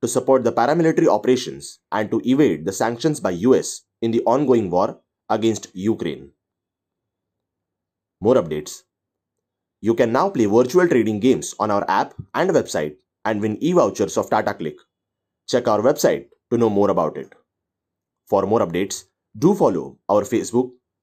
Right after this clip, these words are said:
Instagram, Twitter, and YouTube pages of three dot oh Verse.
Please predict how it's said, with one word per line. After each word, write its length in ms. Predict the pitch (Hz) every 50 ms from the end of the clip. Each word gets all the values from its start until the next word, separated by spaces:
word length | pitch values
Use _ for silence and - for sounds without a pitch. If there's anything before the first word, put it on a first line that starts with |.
| - 113
Instagram, 580 | 120 117 - 190 165 147 101 78 73 71 - _ _ _ _ -
Twitter, 420 | 156 175 175 143 90 76 - - _ _ _ _ -
and 180 | 104 110 104
YouTube 360 | 92 135 160 156 196 196 196 -
pages 420 | 131 104 87 82 87 - - - -
of 120 | 107 107 -
three 160 | 139 147 151
dot 180 | 143 135 131 127
oh 100 | 120 113 87 82
Verse. 360 | 82 78 78 - - -